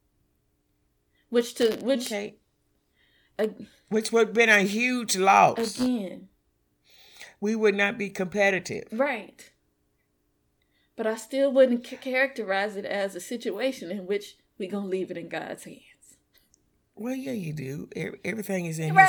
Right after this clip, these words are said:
Speaker 2: hands
Speaker 1: I, you,
Speaker 2: anyway.
Speaker 1: you know what I mean.
Speaker 2: Okay, okay.
Speaker 1: It just feel a little dramatic. I'm glad he's okay. I'm glad it's not a serious, like, injury. But I was like, "Oh, this feels like a lot."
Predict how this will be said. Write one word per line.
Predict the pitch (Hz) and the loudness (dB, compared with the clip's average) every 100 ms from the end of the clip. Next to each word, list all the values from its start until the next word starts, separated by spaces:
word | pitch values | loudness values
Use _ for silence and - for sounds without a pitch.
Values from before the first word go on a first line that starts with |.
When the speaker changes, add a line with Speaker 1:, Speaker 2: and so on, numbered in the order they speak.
| 170 | 6
Speaker 2:
hands | 147 - | 2 2
Speaker 1:
I, | - | 2
you, | - | 2
Speaker 2:
anyway. | 120 - - - | -2 -4 -4 -4
Speaker 1:
you | - | -2
know | 339 277 | 2 2
what | 233 | 0
I | 185 | -6
mean. | 170 - - - _ _ _ _ _ _ _ _ _ _ _ _ _ - | -8 -12 -14 -20 _ _ _ _ _ _ _ _ _ _ _ _ _ -10
Speaker 2:
Okay, | 175 175 151 123 131 - 127 | -8 -4 -2 -2 -4 -10 -10
okay. | 135 - 330 | -10 -8 -8
Speaker 1:
It | 330 | -8
just | 339 320 - | -8 -10 -10
feel | - 370 302 240 - | -2 2 4 4 2
a | |
little | 262 359 370 | -2 -4 -6
dramatic. | 262 214 - | -8 -8 -2
I'm | 285 339 | 0 2
glad | 320 277 277 | 2 2 2
he's | 254 | -2
okay. | 220 214 254 220 | -4 -4 -4 -4
I'm | 214 | -4
glad | 240 214 | -2 -2
it's | 214 233 | -2 -4
not | 202 | -6
a | 190 | -6
serious, | - 185 185 170 175 | -8 -8 -8 -8 -10
like, | 170 160 156 - | -6 -6 -6 -8
injury. | 196 190 196 185 190 _ - - _ _ | -10 -8 -10 -10 -16 _ -20 -20 _ _
But | 196 175 - - _ _ _ _ _ - | -2 0 -2 -10 _ _ _ _ _ -14
I | 226 | -12
was | 202 | -12
like, | 202 220 | -14 -14
"Oh, | 226 196 180 180 - _ | -12 -12 -14 -20 -20 _
this | 220 220 | -18 -12
feels | - - | -10 -10
like | 190 - | -12 -16
a | |
lot." | - - - | -16 -16 -16